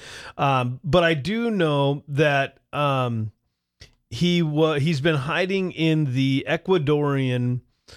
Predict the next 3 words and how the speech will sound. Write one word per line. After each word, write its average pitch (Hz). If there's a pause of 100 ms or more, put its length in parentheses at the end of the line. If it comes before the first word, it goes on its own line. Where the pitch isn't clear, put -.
(260)
um, 104 (640)
the 131
Ecuadorian 147